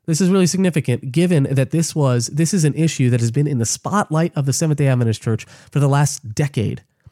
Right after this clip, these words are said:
and especially for the last three, four years, right? This has been huge, uh, and, and, and everyone was waiting for this meeting, and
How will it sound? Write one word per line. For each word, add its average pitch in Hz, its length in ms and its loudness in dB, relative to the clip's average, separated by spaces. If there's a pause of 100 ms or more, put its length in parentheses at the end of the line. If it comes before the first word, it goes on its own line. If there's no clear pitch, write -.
(160)
and 151 200 2
especially 135 640 0
for 135 100 -4
the 120 80 0
last 113 460 -2 (280)
three, 131 280 2
four 117 240 0
years, 113 440 0 (600)
right? 123 260 0
This 165 120 -2
has 123 120 0
been 113 160 0
huge, 131 920 0
uh, 131 160 0 (360)
and, 135 220 0
and, 131 240 0 (160)
and 127 120 -2 (140)
everyone 196 400 2
was 135 140 2
waiting 131 460 2 (200)
for 147 160 0
this 156 320 0
meeting, 131 460 2 (280)
and 135 360 2